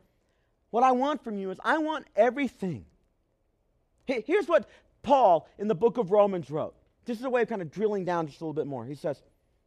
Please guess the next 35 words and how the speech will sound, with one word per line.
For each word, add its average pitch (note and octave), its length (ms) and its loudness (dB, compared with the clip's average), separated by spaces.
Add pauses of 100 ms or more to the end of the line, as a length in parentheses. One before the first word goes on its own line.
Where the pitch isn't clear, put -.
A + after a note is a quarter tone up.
"Give D#4 240 -2
yourselves F3+ 720 0 (220)
completely A#3 580 -6
to A3 100 -10
God, D3+ 360 0 (1400)
since G#3 240 -2
you've C#4 180 0
been A#3+ 220 -2
given G3 460 2
new G#3 360 -4
life D#3+ 340 2 (680)
completely F#3 560 -12
to A#2+ 80 -14
God." F#2 240 -16 (160)
And F#3+ 100 -4
then C#4 80 0
he C4+ 80 -2
says, D3+ 240 -4 (420)
"And G3 200 -2
use D#4 260 2
your A3 300 4 (140)
whole C#4 540 4
body B2 520 0 (760)
as F#3+ 160 6
a G#3 60 -2
tool C#4+ 400 -2
to G3+ 80 -2
do A#3+ 180 -6
what's A3 220 0
right G3 440 4 (360)
for G#3+ 80 -8
the G3 80 -2
glory G#3+ 460 2
of E3+ 100 -2
God." F3 320 0